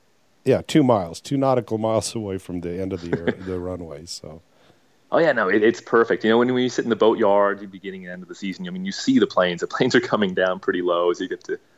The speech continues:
Speaker 2: see all the different airlines that, that come in. So, so super convenient spot,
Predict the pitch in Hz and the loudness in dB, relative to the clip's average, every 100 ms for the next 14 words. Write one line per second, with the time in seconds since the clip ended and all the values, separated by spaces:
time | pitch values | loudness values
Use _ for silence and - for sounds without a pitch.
0 | _ - - 92 90 87 90 90 87 90 | _ -8 -2 0 2 2 0 -4 -2 -2
1 | 92 90 82 85 - - - 87 90 87 | -2 -4 -8 -8 -6 -8 -6 -4 -2 -4
2 | 87 - 87 - - - 131 - 220 185 | -8 -4 -4 -4 -12 0 0 2 2 4
3 | 120 113 113 90 - 101 107 - - | 2 2 0 -2 -2 2 2 0 -10